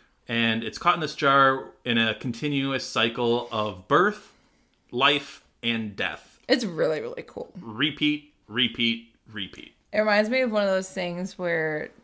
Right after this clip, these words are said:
Speaker 2: you'd have it on your desk and, it,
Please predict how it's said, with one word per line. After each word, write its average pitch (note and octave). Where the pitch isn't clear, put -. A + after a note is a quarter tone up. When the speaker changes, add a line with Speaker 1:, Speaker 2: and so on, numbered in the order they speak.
Speaker 2:
you'd F#3
have F3+
it F3
on F3
your F3
desk D#3+
and, G3+
it, -